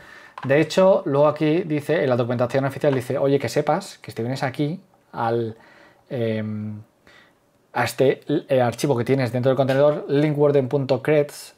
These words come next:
ahí si le haces un cat o un beam, eh, echo, lo que quieras para comprar el contenido, tienes ahí,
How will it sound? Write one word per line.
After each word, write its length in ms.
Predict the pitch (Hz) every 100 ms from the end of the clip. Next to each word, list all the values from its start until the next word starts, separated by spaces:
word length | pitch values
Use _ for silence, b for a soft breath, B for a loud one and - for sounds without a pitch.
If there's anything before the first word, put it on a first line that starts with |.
| -
ahí 220 | 117 127
si 120 | 123
le 60 | 127
haces 240 | 120 117
un 80 | 123
cat 320 | 139 131 127 -
o 100 | 131
un 140 | 120
beam, 320 | 127 127 123 - - 339 - - -
eh, 240 | - 123 120
echo, 340 | 147 135 131
lo 80 | 127
que 80 | 117
quieras 320 | 113 139 127
para 180 | 120 123
comprar 220 | 123 127
el 60 | 123
contenido, 500 | 123 131 165 202 214 B B B _
tienes 480 | - 143 151 156 - -
ahí, 480 | 123 127 143 180